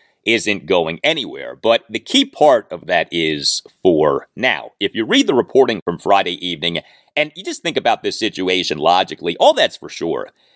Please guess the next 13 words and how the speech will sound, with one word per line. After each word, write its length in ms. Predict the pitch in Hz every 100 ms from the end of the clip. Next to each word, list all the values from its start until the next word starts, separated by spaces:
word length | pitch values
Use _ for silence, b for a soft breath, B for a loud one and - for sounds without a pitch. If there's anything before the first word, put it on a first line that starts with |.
| -
is 140 | 107
that 200 | - 110
the 60 | -
Josh 320 | 87 104 92
Harris 260 | 98 90 85
Group 320 | 92 85 80
won't 240 | 87 87
be 140 | - 73
firing 580 | - 85 78 73 73 71
Jason 460 | 82 76 - 73
Wright 300 | 69 76 71 -
immediately, 720 | 78 131 143 82 - 65 -
but 200 | 95